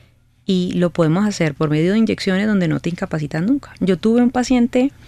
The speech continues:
que quiero muchísimo y, y te lo menciono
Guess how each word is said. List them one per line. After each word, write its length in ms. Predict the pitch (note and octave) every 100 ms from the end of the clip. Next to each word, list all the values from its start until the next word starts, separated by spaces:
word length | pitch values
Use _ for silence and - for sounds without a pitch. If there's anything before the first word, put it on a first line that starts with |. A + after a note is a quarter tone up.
| - - - -
que 120 | G3+
quiero 200 | F#3+ F#3
muchísimo 600 | G#3 - F3+ F3+ F3+ G#3 - - -
y, 260 | - F3+ F3
y 40 |
te 120 | - F#3
lo 80 | F3
menciono 500 | E3 - F3 F#3+